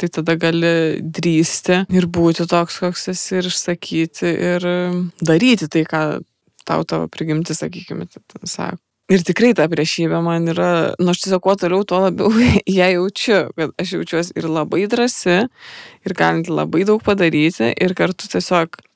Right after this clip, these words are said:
tragiškai bijanti. <laughs> Gal net dabar man šitam taške, gal net ta drąsa sietųsi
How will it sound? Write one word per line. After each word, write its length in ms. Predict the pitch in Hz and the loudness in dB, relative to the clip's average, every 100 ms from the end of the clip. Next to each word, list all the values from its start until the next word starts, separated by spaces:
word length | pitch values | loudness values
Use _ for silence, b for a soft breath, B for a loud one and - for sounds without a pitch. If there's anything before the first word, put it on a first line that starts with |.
| _ _ | _ _
tragiškai 680 | 180 170 180 185 196 - 175 | 0 2 2 0 -4 -2 0
bijanti. 560 | 165 160 131 175 - 269 | 2 2 2 -2 -2 0
<laughs> 380 | 247 226 196 190 _ _ 196 | 0 -2 -4 -6 _ _ -4
Gal 80 | |
net 160 | 180 175 | -2 -2
dabar 240 | 170 170 190 | -2 -2 -2
man 140 | 185 170 - | -2 -4 -6
šitam 380 | - - 180 190 | -6 -4 -2 -2
taške, 460 | 165 - - 180 | -4 -4 -2 0
gal 140 | 226 208 | 0 0
net 160 | 180 180 | 0 0
ta 140 | 175 | 0
drąsa 300 | 175 170 - | 0 0 -2
sietųsi 560 | 190 185 180 - 185 - | -4 0 0 0 -4 -4